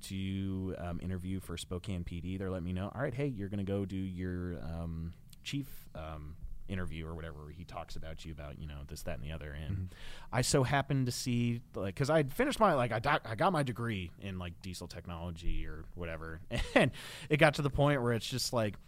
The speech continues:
Speaker 1: "Well, I have a degree in this. Maybe I should see if there's anything else out there." And going, cruising through the ads, I saw a good old advertisement for Diesel Power Products, which I don't know if you remember this, about, I think it was two thousand and nineteen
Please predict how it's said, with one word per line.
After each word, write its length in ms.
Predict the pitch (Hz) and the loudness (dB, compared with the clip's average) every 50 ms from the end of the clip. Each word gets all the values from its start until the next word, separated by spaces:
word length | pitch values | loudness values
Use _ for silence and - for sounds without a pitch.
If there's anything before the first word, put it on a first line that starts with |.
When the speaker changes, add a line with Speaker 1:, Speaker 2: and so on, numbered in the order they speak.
| - - - - - | -18 -20 -18 -10 -6
Speaker 1:
"Well, 100 | 92 110 | -4 0
I 40 | |
have 100 | 156 185 | 2 2
a 60 | 160 123 | 2 2
degree 340 | - 95 - 101 104 101 | 0 -2 -2 0 0 0
in 80 | 90 80 | 0 -2
this. 180 | 82 82 80 - | -4 -4 -4 -4
Maybe 240 | 98 107 120 127 | -2 -2 0 0
I 40 | 117 | 0
should 240 | 107 - - 90 - | -2 -2 -6 -6 -6
see 160 | - - 92 | -4 -4 -4
if 100 | 87 - | -4 -4
there's 180 | - 85 82 - | -4 -6 -6 -4
anything 360 | 87 92 87 - 85 80 80 | -4 -4 -4 -4 -4 -6 -4
else 160 | 80 78 - | -6 -6 -4
out 220 | 85 82 85 - - | -4 -6 -6 -6 -6
there." 120 | 82 85 | -4 -4
And 280 | 85 85 85 85 87 95 - - - - - - - - | -2 -2 -2 -4 -6 -8 -10 -14 -16 -16 -12 -12 -12 -6
going, 340 | - 92 95 98 101 104 - | -2 0 0 2 2 0 -2
cruising 400 | - - - 131 123 120 127 117 | -2 2 4 4 4 4 2 2
through 160 | - 127 120 | 2 0 2
the 180 | 117 120 120 120 | 4 4 4 4
ads, 220 | 120 113 104 107 | 4 4 2 0
I 40 | 104 | -2
saw 260 | - - 123 110 104 | -2 0 0 2 2
a 80 | 104 95 | 0 0
good 160 | 98 117 110 | 0 0 0
old 180 | 107 107 104 | 0 0 2
advertisement 800 | 110 110 110 107 107 107 95 - 110 104 104 98 110 107 101 - | 2 0 0 0 -2 -6 -4 0 0 0 0 0 -2 -2 -4 -2
for 240 | - 95 90 87 87 | -4 -4 -2 -2 -2
Diesel 500 | 87 87 98 101 - - 98 92 90 85 | -4 -4 -4 -2 -2 -2 -2 -2 -2 -2
Power 320 | - - 95 95 92 92 | -2 0 0 2 2 0
Products, 480 | 87 - 95 90 87 85 85 - - - | 0 0 -2 0 0 -2 -4 -6 -4 -4
which 120 | 107 95 - - | -4 -4 2 4
I 60 | 135 | 4
don't 120 | 170 202 160 | 6 6 6
know 140 | 143 147 143 | 6 4 4
if 100 | 135 127 | 4 4
you 80 | 139 | 4
remember 300 | 135 113 104 101 101 117 | 4 4 4 2 2 2
this, 340 | 120 127 131 135 - - - - | 2 2 2 2 0 -4 -6 -6
about, 560 | - 92 107 110 110 110 110 - - - - - - - - - - - | -4 -2 0 0 0 0 0 -2 -4 -6 -6 -10 -14 -16 -18 -18 -18 -20
I 60 | - - | -4 -2
think 140 | 123 147 170 | -2 2 4
it 60 | 143 | 4
was 160 | 117 95 - | 4 4 2
two 180 | - - - 127 | -4 -4 -4 -4
thousand 600 | 117 - 107 104 101 101 95 - 98 95 95 90 | -2 0 0 0 0 0 -2 0 0 0 0 0
and 600 | - - 85 82 85 85 85 87 87 85 85 87 | -2 -2 -4 -4 -2 -2 -2 0 0 0 0 0
nineteen 920 | 85 82 87 92 95 90 - - - - - 123 123 123 123 123 123 123 123 | -2 -2 -2 -2 -2 -4 -6 -8 -8 -4 -2 0 0 2 2 2 0 0 0